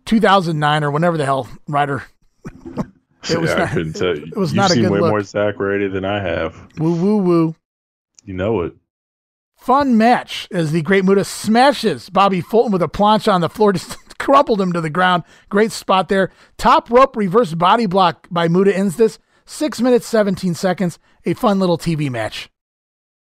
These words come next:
Speaker 2: Yeah, it wasn't bad. Did you talk about the suicide dive where he just eats it? Oh, man.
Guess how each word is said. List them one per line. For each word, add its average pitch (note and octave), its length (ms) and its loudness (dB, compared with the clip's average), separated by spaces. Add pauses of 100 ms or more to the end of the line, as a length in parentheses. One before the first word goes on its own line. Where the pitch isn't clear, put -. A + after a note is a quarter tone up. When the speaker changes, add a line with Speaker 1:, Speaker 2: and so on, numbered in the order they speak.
(540)
Speaker 2:
Yeah, - 140 -4
it F#2 40 -2
wasn't F2+ 240 -4
bad. F#2 240 -2
Did F#2+ 120 -6
you C3 100 -2
talk C#3+ 200 -2
about C#3+ 160 -4
the A2 80 -8
suicide C3 460 -2
dive A#2+ 260 -2
where A#2 80 -4
he A2+ 60 -4
just G#2+ 200 -6 (440)
eats A2 280 -10
it? C3 200 -6 (340)
Oh, G#2 380 2
man. F#2 480 -6